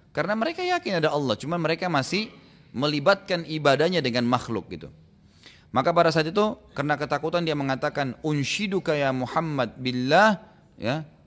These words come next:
war rahim." Jadi, "Saya minta kepada Muhammad, takutlah kepada Allah." Berhenti ini tuh, ditutup wujud Nabi,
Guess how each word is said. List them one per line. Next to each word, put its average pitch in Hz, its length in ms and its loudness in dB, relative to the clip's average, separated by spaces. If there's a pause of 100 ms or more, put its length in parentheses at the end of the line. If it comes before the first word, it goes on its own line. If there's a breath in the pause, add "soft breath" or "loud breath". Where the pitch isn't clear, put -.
(140)
war 151 160 6
rahim." 135 480 2 (720)
Jadi, 120 320 -2
"Saya 170 160 -2
minta 185 240 -4
kepada 180 240 0
Muhammad, 170 640 0 (320 loud breath)
takutlah 175 400 0
kepada 170 240 2
Allah." 165 240 2
Berhenti 185 400 2
ini 165 80 0
tuh, 135 80 -2
ditutup 170 480 2
wujud 147 160 -4
Nabi, 147 320 0